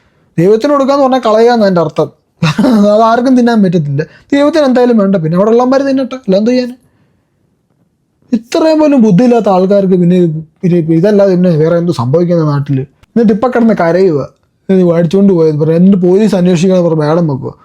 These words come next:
പോലീസ് അന്വേഷിക്കണം, പോലീസ് അന്വേഷിച്ചാലേ ഇത് കിട്ടത്തുള്ളൂ വീണ്ടും. ഇത് എടുത്തവന്മാരെല്ലാം ദൈവം ശിക്ഷിക്കും എന്നൊക്കെയാണ് പറയുന്നത്. എന്നാ പിന്നെ എടുക്കുന്നതിന് മുമ്പ് അങ്ങ് ശിക്ഷിച്ചാ പോരെ? എടുക്കുന്നതിന് മുമ്പ് എടുക്കാതിരിച്ചാ പോരെ? എടുത്തിട്ട് പിന്നെ ശിക്ഷിക്കാൻ നടക്കുന്നതിന്.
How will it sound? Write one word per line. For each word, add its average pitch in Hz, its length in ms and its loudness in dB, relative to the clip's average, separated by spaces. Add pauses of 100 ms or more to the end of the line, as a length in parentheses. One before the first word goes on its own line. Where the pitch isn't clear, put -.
(280)
പോലീസ് 202 260 2
അന്വേഷിക്കണം, 302 640 -2
പോലീസ് 208 340 2
അന്വേഷിച്ചാലേ 285 500 0
ഇത് 294 160 2
കിട്ടത്തുള്ളൂ 262 380 0
വീണ്ടും. 226 320 2 (680)
ഇത് 202 80 2
എടുത്തവന്മാരെല്ലാം 233 640 0
ദൈവം 220 280 2
ശിക്ഷിക്കും 208 400 0
എന്നൊക്കെയാണ് 175 360 0
പറയുന്നത്. 151 540 0 (1300)
എന്നാ 240 180 0
പിന്നെ 277 160 2
എടുക്കുന്നതിന് 285 360 2
മുമ്പ് 277 140 0
അങ്ങ് 240 200 2
ശിക്ഷിച്ചാ 196 280 2
പോരെ? 156 420 -2 (120)
എടുക്കുന്നതിന് 254 360 0
മുമ്പ് 262 140 2
എടുക്കാതിരിച്ചാ 220 640 0
പോരെ? 165 320 -2 (300)
എടുത്തിട്ട് 233 720 0
പിന്നെ 247 240 2
ശിക്ഷിക്കാൻ 277 320 0
നടക്കുന്നതിന്. 226 600 0